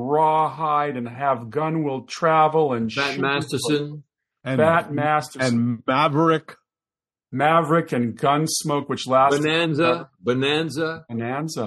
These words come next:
Speaker 2: Uh,
Speaker 1: Exactly.
Speaker 3: And that was a big one.
Speaker 2: Which was the
Speaker 1: And
Speaker 2: one that Ward Bond was on?
Speaker 1: Wagon Train.
Speaker 3: Wagon
Speaker 2: Wagon
Speaker 3: Train.
Speaker 2: Train, yeah.
Speaker 3: Yeah.
Speaker 1: Sure. And of course, uh, Rawhide starred a very young Clint Eastwood.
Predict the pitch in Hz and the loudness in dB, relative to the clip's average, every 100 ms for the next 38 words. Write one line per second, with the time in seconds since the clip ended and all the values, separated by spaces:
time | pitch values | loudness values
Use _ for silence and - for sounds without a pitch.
0 | 98 104 107 104 104 95 - - _ _ | -8 -6 -2 0 0 -4 -10 -20 _ _
1 | _ _ 95 110 143 117 95 87 95 120 | _ _ -8 -4 -4 -6 -8 -6 -6 -6
2 | 80 73 _ _ _ _ _ _ _ _ | -8 -14 _ _ _ _ _ _ _ _
3 | _ 147 190 202 156 180 180 170 151 165 | _ -2 -2 -2 2 2 2 2 2 2
4 | 151 117 139 135 113 107 92 80 - _ | 2 0 -2 -2 -6 -6 -8 -10 -16 _
5 | _ _ _ 117 127 151 175 165 131 - | _ _ _ 0 4 4 4 2 0 -2
6 | 107 139 139 139 117 117 113 98 95 - | -2 0 0 -2 -2 -2 -2 -6 -10 -16
7 | - - 101 98 95 104 107 107 104 _ | -18 -16 -14 -14 -16 -14 -12 -12 -14 _
8 | _ - - 143 156 147 127 127 - 143 | _ -10 -2 2 2 2 2 2 4 4
9 | 135 - 127 120 123 123 131 165 143 127 | 4 4 6 6 4 4 6 6 6 2
10 | 123 123 - 127 120 107 117 147 175 131 | 2 -2 -2 0 0 -2 0 0 0 -2
11 | 113 107 117 117 - 123 117 123 117 - | -4 -4 -6 -10 -6 -4 -2 -4 -4 -2
12 | 113 127 | 0 0